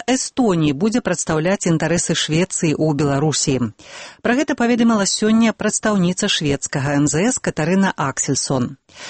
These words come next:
Пасольства Эстоніі будзе прымаць заявы на візы для беларусаў, якія выязджаюць у Швецыю, пачынаючы ад дваццаць першага жніўня, заявіла Аксельсон. Яна ўдакладніла, што дыпламатычныя адносіны паміж Швецыяй і Беларусю не разарваныя.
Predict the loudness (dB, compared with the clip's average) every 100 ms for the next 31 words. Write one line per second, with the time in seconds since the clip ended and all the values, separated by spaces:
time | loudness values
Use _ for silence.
0 | -6 -2 0 0 0 -2 0 -2 -2 2
1 | 4 4 2 0 -2 0 2 2 2 0
2 | 0 0 0 2 2 2 2 0 0 0
3 | 0 0 0 0 2 2 2 0 0 -2
4 | -2 0 0 0 0 -2 -4 0 2 0
5 | 0 0 0 -2 0 2 2 0 -2 0
6 | -2 -2 -2 -2 -2 -6 -4 -2 -2 -2
7 | -2 -2 2 2 2 2 2 0 0 0
8 | 0 0 0 -4 -4 -4 -2 0 -2 -4
9 | -18 -18 -10 -2 0 2 0 -2 -2 0
10 | 2 2 0 -4 -2 -2 -2 0 0 0
11 | -2 -2 0 0 2 0 2 2 2 2
12 | 2 2 0 -2 0 0 2 2 2 0
13 | 0 -2 -4 -12 -2 2 2 0 -2 -2
14 | 0 0 0 -2